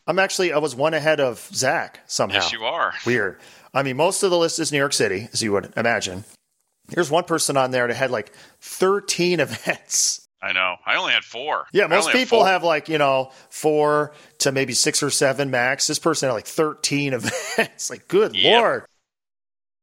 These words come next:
Speaker 1: So that's gonna be fun. And yes, I will be playing in my own games. I don't care.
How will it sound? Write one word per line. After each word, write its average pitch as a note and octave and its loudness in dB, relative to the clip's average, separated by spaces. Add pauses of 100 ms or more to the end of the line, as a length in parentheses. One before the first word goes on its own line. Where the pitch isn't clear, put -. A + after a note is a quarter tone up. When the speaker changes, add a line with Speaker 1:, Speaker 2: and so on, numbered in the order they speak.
(120)
Speaker 1:
So - 0
that's A#3 -2
gonna C4 -4
be E3+ -4
fun. C3+ -4 (460)
And D3 -2
yes, E3 0
I D3 2
will D3+ 2
be E3 -4
playing D#3 0
in B2+ -4
my B2 2
own C3 0
games. G2+ -2
I B2 -2
don't A#2 -4
care. G2+ -4